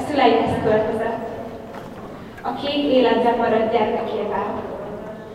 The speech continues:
Koszorúkat kötnek, idény, idény munkákból élnek. A villa-,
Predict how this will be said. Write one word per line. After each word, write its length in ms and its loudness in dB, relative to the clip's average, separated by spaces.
Koszorúkat 680 6
kötnek, 420 2
idény, 340 6
idény 280 4
munkákból 500 2
élnek. 440 2
A 60 -6
villa-, 400 -2